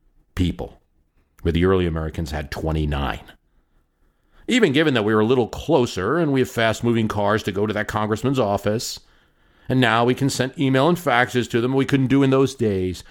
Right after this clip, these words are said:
that is an appalling drop in the amount of representation we get. Perhaps it's an explanation for the lack of participation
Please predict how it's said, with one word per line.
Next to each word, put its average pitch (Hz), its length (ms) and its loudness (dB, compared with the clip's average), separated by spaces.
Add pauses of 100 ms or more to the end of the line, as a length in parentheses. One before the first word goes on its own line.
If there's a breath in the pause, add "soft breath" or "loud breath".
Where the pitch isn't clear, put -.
(100)
that 139 140 0
is 131 120 0
an 123 80 2
appalling 107 640 0
drop - 360 -10 (160 loud breath)
in 127 80 2
the 120 80 4
amount 131 340 2
of 104 140 0
representation 95 760 -2
we 85 140 -4
get. 76 400 -8 (1200)
Perhaps 117 480 2
it's 87 140 -2
an 92 100 0
explanation 92 480 0
for 131 80 2
the 139 60 2
lack 156 240 2
of 156 100 -4
participation 117 840 -4